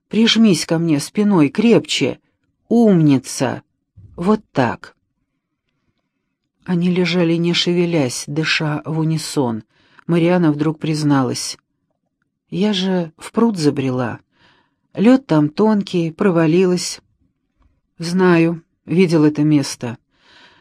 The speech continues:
Наверное, до смерти перепугалась. Но пруд на порядочном расстоянии от дома. Почему ты так далеко ушла?» «Со страху». С крыши обвалился снег.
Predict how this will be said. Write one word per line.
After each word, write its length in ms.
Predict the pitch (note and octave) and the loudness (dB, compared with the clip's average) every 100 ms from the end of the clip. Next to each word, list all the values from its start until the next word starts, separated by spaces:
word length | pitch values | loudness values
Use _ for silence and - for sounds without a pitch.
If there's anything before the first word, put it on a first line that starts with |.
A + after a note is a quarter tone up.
| _ | _
Наверное, 460 | F3+ G#3 G#3 G3 | 4 6 6 4
до 280 | F#3 D#3+ A3+ | 2 4 4
смерти 420 | G#3+ F#3+ F3+ - | 4 -2 -4 -4
перепугалась. 920 | F3+ F#3 F3 F3 E3+ F#3 E3 C3+ - - _ - - - _ _ - | -2 -2 -2 -2 2 4 4 0 -6 -14 _ -20 -20 -20 _ _ -4
Но 240 | F3 F#3 | 2 2
пруд 360 | - A3 A3 - | 2 2 2 2
на 140 | F#3 | 0
порядочном 640 | F3+ F3 G3 E3+ - D#3+ | 2 2 2 0 0 -2
расстоянии 640 | E3 D#3+ E3+ E3+ E3+ D#3+ D#3+ | -2 -2 0 2 2 2 0
от 160 | D#3+ | 0
дома. 420 | D#3 E3 C#3+ C3 C3 | 0 2 2 -2 -6
Почему 360 | E3 - G3 G#3+ | -6 -4 -2 -2
ты 100 | A3 | -2
так 220 | G#3 F#3 | -2 0
далеко 380 | F#3+ F#3+ F#3 F3+ | 0 0 0 -2
ушла?» 540 | F3 - D3+ B2+ A2+ _ _ _ _ _ _ _ _ _ _ _ _ _ _ | -2 -2 -2 -2 -4 _ _ _ _ _ _ _ _ _ _ _ _ _ _
«Со 260 | - - B3 | -8 0 2
страху». 680 | - - C#4 C4 - - - _ _ _ _ _ | 2 2 4 4 0 -8 -12 _ _ _ _ _
С 140 | - - | -14 -6
крыши 380 | A3 A3+ - E3 | -2 0 2 2
обвалился 680 | D3 D#3 F3 F#3+ F3 - | 2 2 2 2 0 -4
снег. 500 | D#3+ - D#3+ C#3+ - | -4 -2 0 0 -2